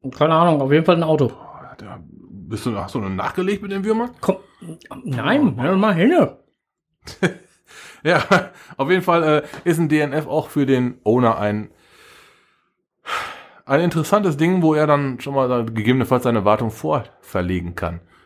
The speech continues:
Speaker 2: Ist, ähm, keine Schande, ein D N F zu loggen. So.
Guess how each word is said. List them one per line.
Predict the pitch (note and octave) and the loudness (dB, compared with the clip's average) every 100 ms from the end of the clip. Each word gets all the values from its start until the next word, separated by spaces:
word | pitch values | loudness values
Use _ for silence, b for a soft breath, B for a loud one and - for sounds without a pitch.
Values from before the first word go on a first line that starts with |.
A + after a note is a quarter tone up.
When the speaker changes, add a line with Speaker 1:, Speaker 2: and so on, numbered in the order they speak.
| b | b
Speaker 2:
Ist, | C#3 C3+ - - | -4 -4 -6 -6
ähm, | A#2+ A#2 A#2 | -2 -2 -4
keine | - F3 G3 | 0 2 2
Schande, | F3+ F3 | 2 2
ein | E3+ | 2
D | E3 | 0
N | |
F | B2+ | -2
zu | - | -2
loggen. | F2 - F#2 | -6 -4 2
So. | A#2 E2+ | 2 2